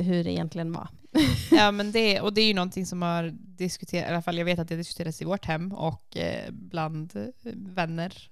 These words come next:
Speaker 2: eh, för mig i alla fall, att det, ibland skulle man vilja det. Eh,
Speaker 1: Ja.
Speaker 2: men sen är det ju det som kanske är svårt är att Island är så litet.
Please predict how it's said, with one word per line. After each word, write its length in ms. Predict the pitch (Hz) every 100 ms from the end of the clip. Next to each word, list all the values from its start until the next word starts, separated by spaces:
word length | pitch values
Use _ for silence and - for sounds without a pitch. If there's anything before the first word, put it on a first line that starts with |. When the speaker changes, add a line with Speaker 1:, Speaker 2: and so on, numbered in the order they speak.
| -
Speaker 2:
eh, 220 | 73 -
för 160 | 196 185
mig 100 | 180
i 60 | 190
alla 140 | 180
fall, 220 | 180 202 - - - - - -
att 240 | - - -
det, 360 | 202 190 185
ibland 300 | 196 214 254
skulle 240 | 226 - 220
man 120 | 220
vilja 200 | 226 247
det. 140 | 196 190 - - - - - - - - 233
Eh, 140 | 226
Speaker 1:
Ja. 280 | 226 226 233 - -
Speaker 2:
men 140 | 214
sen 220 | 214 220
är 40 | 220
det 100 | 214
ju 60 |
det 140 | 202 202
som 120 | 214
kanske 160 | 190
är 20 | 202
svårt 260 | 220 196
är 180 | 185 180
att 140 | 190 - - -
Island 400 | 214 208 208 196
är 100 | 202
så 120 | 196
litet. 580 | 196 185 196 - -